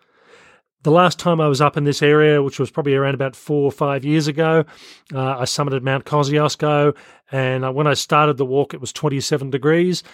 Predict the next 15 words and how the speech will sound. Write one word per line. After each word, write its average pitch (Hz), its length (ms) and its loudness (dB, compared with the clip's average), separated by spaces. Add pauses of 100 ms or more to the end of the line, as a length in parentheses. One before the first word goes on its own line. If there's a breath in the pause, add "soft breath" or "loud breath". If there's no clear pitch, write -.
(240 loud breath)
and 135 120 -4
by 135 600 0 (100)
two - 160 0
and 151 100 2
a 127 40 0
half 139 280 0
hours 131 480 -2 (280 soft breath)
later, 151 580 2 (400 loud breath)
the 131 100 -2
temperature 131 500 -2
had 113 120 -4
dropped 123 240 -2
to 113 60 -10
four 131 260 -2
degrees. 120 640 -6